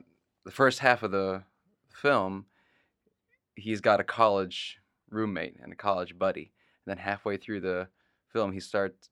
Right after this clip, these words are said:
people start thinking, like, he's going crazy, gets admitted to an insane asylum sort of thing. And then you get to the realiza-, he comes to the realization that, um, that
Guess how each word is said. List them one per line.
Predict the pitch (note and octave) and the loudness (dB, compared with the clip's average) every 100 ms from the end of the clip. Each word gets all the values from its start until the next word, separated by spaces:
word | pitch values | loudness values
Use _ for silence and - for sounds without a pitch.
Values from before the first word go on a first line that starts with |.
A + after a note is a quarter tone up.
| - | -8
people | A#2+ G#2+ | -4 -4
start | - G2+ - | -2 -4 -4
thinking, | G2+ G2 F2 | -8 -6 -8
like, | D#2 | -8
he's | - F#2+ | -12 -8
going | G#2+ F#2 F2 | -4 -4 -4
crazy, | - A2+ G2+ G#2+ G#2 G2+ G2 F#2+ | 0 0 0 -4 -4 -4 -6 -8
gets | - - | -12 -8
admitted | E2+ E2 E2 | -6 -6 -6
to | F#2 D2 G#1+ - - - | -8 -8 -10 -16 -18 -12
an | |
insane | F2+ - A#2+ G#2+ | -12 -4 -2 -2
asylum | G#2 G#2 G2 F#2+ F#2+ | -2 2 2 0 -6
sort | - G2+ | -4 -4
of | G2+ | -4
thing. | G#2+ G2+ G#2 - _ _ _ _ - | -4 -4 -6 -14 _ _ _ _ -8
And | G2 G2+ | -4 -2
then | G2+ | -2
you | G2 | -2
get | G#2+ A2 | -2 -2
to | G2+ | -4
the | |
realiza-, | F#2+ F#2+ F#2 F#2 G2+ - | -4 -2 -2 -2 -4 -6
he | - D#3+ | -4 -4
comes | D#3+ A2+ G2 | -2 -4 -4
to | A2 | -6
the | G2 | -4
realization | F#2 F2+ F2+ E2 E2+ - F2 F2+ _ _ | -4 -2 -4 -4 -6 -6 -10 -10 _ _
that, | E2+ C2+ - _ _ _ _ _ _ - | -6 -6 -10 _ _ _ _ _ _ -8
um, | F#2 F2 E2+ F2 E2 | -4 -2 -4 -8 -8
that | F#2 | -8